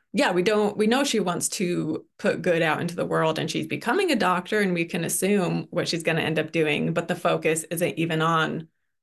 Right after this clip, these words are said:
like you just said, the focus isn't on the change she makes in the world. The movie could have included that in some way. They could have found a way. <laughs> So yeah, I, yeah, I definitely agree.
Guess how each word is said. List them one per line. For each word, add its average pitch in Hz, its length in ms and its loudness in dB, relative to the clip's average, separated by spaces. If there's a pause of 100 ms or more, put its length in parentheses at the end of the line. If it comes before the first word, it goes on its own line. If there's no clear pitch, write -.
like 185 160 0
you 196 60 2
just 175 160 2
said, 190 160 2
the 156 60 -4
focus 156 320 -2
isn't 160 220 0
on 175 540 0
the 170 80 -2
change 160 340 0
she 170 100 0
makes 165 300 -4
in 160 100 -2
the 165 60 -2
world. 165 560 -2 (640)
The 185 80 -4
movie 233 240 2
could 196 180 -2
have 240 100 -4
included 269 480 0
that 269 280 0
in 214 120 2
some 247 240 2
way. 311 80 0
They 247 120 2
could 233 120 0
have 240 100 0
found 247 200 2
a 247 60 2
way. 254 380 2
<laughs> - 40 -4 (600)
So 202 200 2
yeah, 190 320 2
I, 165 460 -2
yeah, 165 340 0
I 175 60 0
definitely 156 420 -4
agree. 143 380 -10